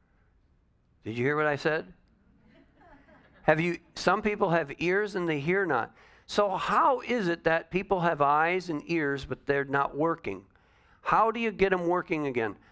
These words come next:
Now let me talk about this in a spiritual context. How many have ever heard the Lord talk to you?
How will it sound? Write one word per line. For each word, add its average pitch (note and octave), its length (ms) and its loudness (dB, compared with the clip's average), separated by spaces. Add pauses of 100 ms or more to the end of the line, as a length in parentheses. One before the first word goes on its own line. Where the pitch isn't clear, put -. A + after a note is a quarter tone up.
(100)
Now C#3 120 2
let F3+ 140 2
me G#3+ 300 -4 (320)
talk F3 260 2
about E3+ 260 2
this E3 200 -4
in D3+ 100 -2
a C#3 40 -4
spiritual D#3 580 -4
context. A2+ 580 -4
How D3+ 100 2
many G3 200 0
have D3+ 100 -4
ever D3 220 0
heard D3+ 400 -2
the D3 100 0
Lord B2+ 320 -2
talk A#2 380 -2
to - 80 -18
you? G2+ 180 -20